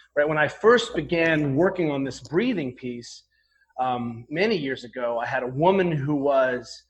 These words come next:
uh, uh, trying to be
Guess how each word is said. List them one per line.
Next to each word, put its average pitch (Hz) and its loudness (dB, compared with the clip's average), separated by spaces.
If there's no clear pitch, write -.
uh, 127 -4
uh, 127 -6
trying 180 2
to 151 -4
be 147 -2